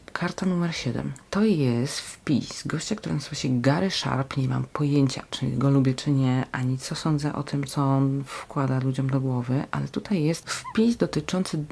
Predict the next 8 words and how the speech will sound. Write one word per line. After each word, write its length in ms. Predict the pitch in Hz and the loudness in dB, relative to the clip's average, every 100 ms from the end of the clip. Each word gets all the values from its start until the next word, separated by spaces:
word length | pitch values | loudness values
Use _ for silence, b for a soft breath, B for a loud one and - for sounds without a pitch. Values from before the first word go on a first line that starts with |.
| - | -6
e, 180 | 151 151 | -2 0
dopaminy 680 | 139 156 170 160 180 214 208 | 0 -2 0 2 6 6 6
i 200 | 160 156 | 4 2
adrenaliny 1080 | 151 156 151 151 165 165 135 127 170 233 269 | 2 4 4 4 4 4 6 4 4 4 2
i 140 | 160 | 0
jest 220 | 175 160 | 0 0
bardzo 640 | 143 160 202 208 175 175 165 160 151 151 147 147 143 151 | 0 2 2 2 -2 -4 0 2 2 2 2 0 -2 0
dużo 760 | 156 185 180 165 165 151 147 | 2 4 2 0 -2 0 -2